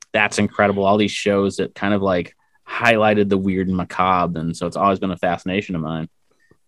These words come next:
And so, you know, I have, like, I don't know, half dozen skulls at home of various creatures and whatnot. And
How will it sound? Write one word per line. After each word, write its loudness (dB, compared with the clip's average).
And 0
so, 2
you 2
know, 0
I 0
have, -4
like, -2
I -6
don't -2
know, 0
half 0
dozen 4
skulls 2
at 0
home 0
of -2
various -2
creatures -2
and -2
whatnot. -2
And -4